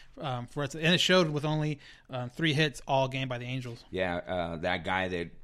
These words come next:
Speaker 2: kinda had the Angels locked up was, uh, Fiers. He pitched six innings, gave up only one hit in those six innings. He did walk three. He only struck out two, but a lot of the balls were,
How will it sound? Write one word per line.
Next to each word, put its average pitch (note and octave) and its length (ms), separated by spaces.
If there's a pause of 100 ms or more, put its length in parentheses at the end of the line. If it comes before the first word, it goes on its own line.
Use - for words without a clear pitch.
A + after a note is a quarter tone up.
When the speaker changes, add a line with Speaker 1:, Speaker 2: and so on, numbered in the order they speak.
(160)
Speaker 2:
kinda E2+ 240
had F2 180
the F2 120
Angels F2 300
locked F2 280
up E2+ 160
was, E2+ 160
uh, D#2+ 220
Fiers. F#2 600
He E2+ 80
pitched - 260
six - 240
innings, F2+ 300
gave F#2 180
up F2+ 160
only F#2 240
one F#2+ 280
hit G2+ 220
in F#2 80
those F#2 140
six - 280
innings. E2+ 260
He G2+ 80
did D3 160
walk C3 320
three. B2 380 (420)
He G#2+ 120
only B2 160
struck A#2 280
out - 200
two, A#2 320 (320)
but E2 80
a F2 40
lot G2+ 220
of A2+ 80
the G#2 80
balls F#2+ 340
were, F2+ 280